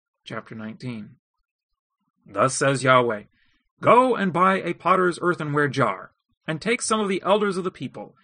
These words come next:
and some of the leaders of the priests, and go out to the valley of Ben Hinnom, which is at the entrance of the gate of the potsherd, and proclaim there the words that I speak to you. And you shall say, 'Hear the word of Yahweh, O kings of Judah and inhabitants of Jerusalem.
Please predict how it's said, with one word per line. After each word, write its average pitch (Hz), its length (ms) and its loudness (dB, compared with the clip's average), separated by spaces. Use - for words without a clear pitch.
and 143 160 -6
some 220 200 4
of 220 60 4
the 208 80 2
leaders 190 360 0
of 175 80 -6
the 165 60 -8
priests, - 500 -8
and 123 200 -8
go 139 140 0
out 202 260 4
to 190 60 -6
the 185 100 -2
valley 175 300 -2
of 143 180 -6
Ben 180 200 -4
Hinnom, 131 520 -6
which 175 180 0
is 180 120 2
at - 200 4
the 185 120 -8
entrance 190 360 -6
of 170 140 -8
the 165 80 -4
gate 135 360 -4
of 143 80 -6
the 151 80 -6
potsherd, - 600 -8
and - 120 -18
proclaim 156 440 0
there 175 220 4
the 175 120 0
words 107 480 -4
that 104 120 -6
I 104 100 -2
speak 131 320 -6
to 113 100 -16
you. 107 220 -20
And 120 140 -6
you 190 120 -2
shall 180 180 -4
say, 135 340 -2
'Hear 185 300 6
the 175 100 2
word 175 360 6
of 147 100 -2
Yahweh, 131 460 2
O 120 120 -2
kings 120 300 -6
of 110 120 -6
Judah 165 420 0
and 160 120 -2
inhabitants 180 560 0
of 156 120 -6
Jerusalem. 139 560 -4